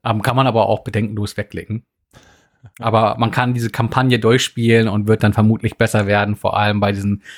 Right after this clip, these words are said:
kombinierten, äh, Sch-, Spielmechaniken, wo du halt eben nicht nur dieses Tetris spielst, sondern auch das Puyo Puyo. Und, ähm, das ist so ein bisschen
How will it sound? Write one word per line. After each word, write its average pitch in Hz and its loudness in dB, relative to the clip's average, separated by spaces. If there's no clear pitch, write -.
kombinierten, 107 2
äh, 104 -2
Sch-, - -10
Spielmechaniken, 104 2
wo 98 -2
du 98 2
halt 98 2
eben 101 2
nicht 110 2
nur 104 2
dieses 101 2
Tetris - -2
spielst, 110 -4
sondern 98 -2
auch - -8
das - -6
Puyo 110 -2
Puyo. 120 0
Und, 107 2
ähm, 101 2
das - -6
ist - -8
so 123 2
ein 110 4
bisschen 123 2